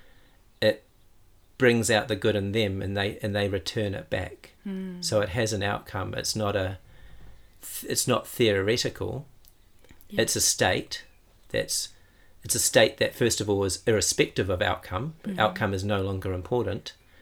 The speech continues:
Speaker 2: Mm-hmm.
Speaker 1: but it creates the conditions for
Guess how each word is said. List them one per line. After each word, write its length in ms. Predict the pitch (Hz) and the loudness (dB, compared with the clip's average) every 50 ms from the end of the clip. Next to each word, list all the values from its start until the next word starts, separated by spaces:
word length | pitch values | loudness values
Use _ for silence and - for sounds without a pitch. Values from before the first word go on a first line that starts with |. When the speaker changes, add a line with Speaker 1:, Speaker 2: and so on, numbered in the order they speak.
| - - 208 | -18 -16 -14
Speaker 2:
Mm-hmm. 180 | 175 170 185 185 _ - | -14 -14 -16 -8 _ 2
Speaker 1:
but 340 | 107 98 - - - - - _ _ _ _ _ _ _ _ _ _ _ _ - | 4 4 4 2 -4 -12 -20 _ _ _ _ _ _ _ _ _ _ _ _ 2
it 320 | - - 175 - - - - - | 2 2 2 0 -8 -10 -10 -8
creates 400 | - - 113 107 113 110 - - | -2 2 4 6 6 6 4 0
the 100 | - 107 | -2 -4
conditions 760 | - - 107 104 98 110 101 - - 104 98 92 87 - - | -4 -4 -2 0 0 2 2 2 0 -2 -2 -2 -2 -4 -4
for 540 | - - - 113 104 98 98 98 95 92 | -4 -2 0 2 2 4 2 2 0 -2